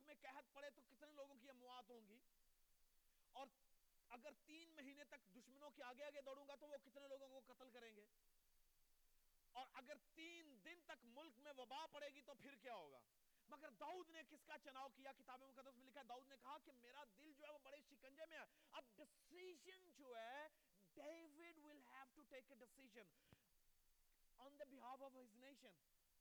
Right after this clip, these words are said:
گناہ کون کر رہا ہے؟ داؤد۔ اور جتنے سربراہ ہیں وہ یاد رکھیں کہ ہم اپنی فیملیز کو افیکٹ کرتے ہیں۔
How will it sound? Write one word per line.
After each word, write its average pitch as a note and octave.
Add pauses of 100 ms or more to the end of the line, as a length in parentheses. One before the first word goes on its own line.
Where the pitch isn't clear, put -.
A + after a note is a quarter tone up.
(640)
گناہ D#4
کون F4+
کر B3
رہا F#3+
ہے؟ G3+ (920)
داؤد۔ D#3+ (1400)
اور A3
جتنے A3+ (100)
سربراہ A3+
ہیں B3+
وہ A3+
یاد G#3+
رکھیں F#3+ (560)
کہ A3+
ہم A#3
اپنی A#3+
فیملیز A3+ (100)
کو A3+ (240)
افیکٹ -
کرتے F3+
ہیں۔ C#3+